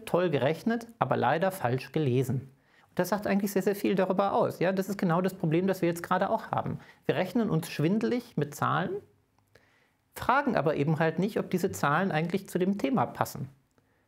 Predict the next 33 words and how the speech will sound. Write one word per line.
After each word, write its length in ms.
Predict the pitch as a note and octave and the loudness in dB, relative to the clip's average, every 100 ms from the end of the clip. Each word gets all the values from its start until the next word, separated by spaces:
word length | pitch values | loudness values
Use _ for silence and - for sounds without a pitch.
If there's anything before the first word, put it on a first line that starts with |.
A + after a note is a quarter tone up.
| _ | _
So, 140 | - - | -8 -4
und 160 | - - - | -6 -8 -4
sie 100 | F#3+ | -4
passen 420 | F#3+ C#4+ - E3+ | -2 -2 2 2
nun 140 | C#3 | 4
mal 200 | C3 B2 | 2 2
nicht 420 | B2 C3+ - - - | 2 0 -4 -18 -4
zum 200 | C3 B2+ | -4 0
Thema, 400 | C#3 E3+ G3+ C#3 | 0 0 0 0
wenn 140 | C#3+ | 0
sie 100 | D3 | 0
nicht 240 | F#3 - | -2 -2
sauber 300 | - A#2+ C#3 | -2 0 0
erhoben 360 | D3+ D#3 D3 A#2+ | 0 0 0 -2
werden. 280 | F#2+ - A2+ | -2 -2 -4
Solange 420 | - C#3 F#3 G#3+ - | 0 0 2 -2 -4
wir 120 | F3+ | -2
das 240 | A3+ A#3 | -2 -2
nicht 200 | B3 - | -4 -2
haben, 320 | D3+ C#3 - C3 - _ | -2 -2 -4 -8 -18 _
ist 120 | - | -8
bereits 340 | - D#3 E3 E3+ | -2 0 -2 -2
die 80 | C#3 | -2
gesamte 500 | B2+ C#3+ F#3+ A#3 G3+ | 2 2 0 -2 -2
Thematik, 540 | D#3+ C3+ C#3 C#3+ C#3+ | 0 0 0 -2 -4
die 80 | C#3 | -2
da 120 | B2+ | -4
stattfindet, 520 | - A#2+ - D#3 D#3+ | -2 -4 -2 -4 -2
mit 120 | C#3 | 0
einer 180 | B2+ A#2+ | 0 0
Inzidenzwertberechnung 1080 | B2 - A#2+ B2 - C#3 C3+ B2 C3 C3+ C3 | -2 -2 -2 -2 -2 -4 -2 -2 -2 -2 -2
höchst 260 | B2+ - - | -4 -4 -8
fragwürdig. 600 | G2 G2+ - - - | -8 -8 -10 -12 -14